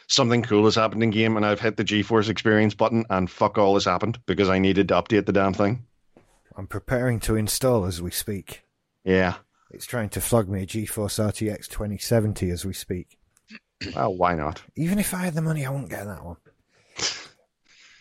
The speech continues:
Speaker 2: So, yeah. Well,
Speaker 1: But yeah.
Speaker 2: I'll have a
Speaker 1: So
Speaker 2: look at that
Speaker 1: Hitman
Speaker 2: then.
Speaker 1: Two does need, it does have Ansel integration.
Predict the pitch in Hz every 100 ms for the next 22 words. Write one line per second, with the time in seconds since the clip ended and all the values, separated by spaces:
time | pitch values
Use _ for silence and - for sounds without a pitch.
0 | _ _ _ _ _ - - - 117 101
1 | 107 123 107 98 - - _ - 180 220
2 | - _ _ _ _ _ _ _ 104 98
3 | 92 - - - _ 110 123 131 127 131
4 | 151 151 147 123 127 131 - 120 120 113
5 | 107 110 110 113 117 110 110 107 104 98
6 | 101 - 101 98 101 101 101 98 92 107
7 | 101